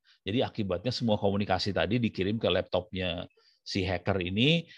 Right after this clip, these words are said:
dan dari sini dikirim ke sana. Biasanya ini, teknik ini dipakai sama mahasiswa di kampus untuk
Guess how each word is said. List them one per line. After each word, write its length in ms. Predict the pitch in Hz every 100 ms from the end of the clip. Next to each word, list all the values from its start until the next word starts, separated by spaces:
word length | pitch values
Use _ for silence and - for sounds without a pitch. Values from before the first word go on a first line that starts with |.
| - -
dan 160 | 104
dari 240 | 92 90 87
sini 320 | 98 98 120
dikirim 320 | 104 95 90
ke 80 | 90
sana. 320 | 87 85 80 - _ - - -
Biasanya 480 | 123 117 120 127 165
ini, 240 | 147 170
teknik 320 | 151 123 127
ini 240 | 127 139 139
dipakai 480 | 123 101 - 143 90
sama 320 | 117 107 104 98 98 98 95 98 95 - 120
mahasiswa 480 | 110 104 110 - 104
di 160 | 107
kampus 480 | 101 95 101 151 -
untuk 560 | 104 95 135 139 -